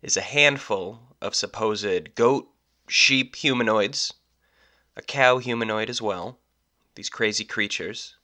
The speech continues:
Ridiculous. But first, let's start where it all began, okay? Now, the first Goat Man sighting happened in the nineteen fifties in Prince George's County, Maryland.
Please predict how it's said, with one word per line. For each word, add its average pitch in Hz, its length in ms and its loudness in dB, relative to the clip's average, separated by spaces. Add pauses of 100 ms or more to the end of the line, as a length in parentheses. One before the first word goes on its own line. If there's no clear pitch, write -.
(540)
Ridiculous. - 540 -8 (880)
But 143 120 0
first, - 500 6 (720)
let's 135 180 2
start 123 320 6
where 117 140 4
it 107 40 4
all 107 140 4
began, 107 380 -6
okay? 90 360 -12 (760)
Now, 127 160 8
the 127 80 2
first 156 320 2
Goat 151 200 8
Man 147 180 0
sighting 98 480 2
happened 104 380 -6
in 101 40 -8
the 101 60 -6
nineteen 98 400 -6
fifties - 840 -4
in 90 140 -8
Prince - 380 -4
George's 110 520 -2
County, 90 440 -8
Maryland. 147 560 2